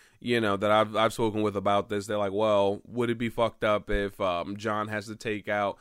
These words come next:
you know, Dany because she, you know, loses her way and what have you, or,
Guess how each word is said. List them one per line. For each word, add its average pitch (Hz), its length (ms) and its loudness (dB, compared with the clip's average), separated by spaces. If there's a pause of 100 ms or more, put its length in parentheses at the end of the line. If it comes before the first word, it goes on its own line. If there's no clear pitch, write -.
(280)
you 110 120 -4
know, 101 300 -2
Dany 107 440 -2
because 104 380 -6
she, 107 300 -8
you 104 180 -6
know, 95 240 -4
loses 107 500 -6
her 104 140 -4
way 101 320 -2
and 98 140 -6
what 98 140 -4
have 95 260 -4
you, 107 160 -4
or, 95 340 -4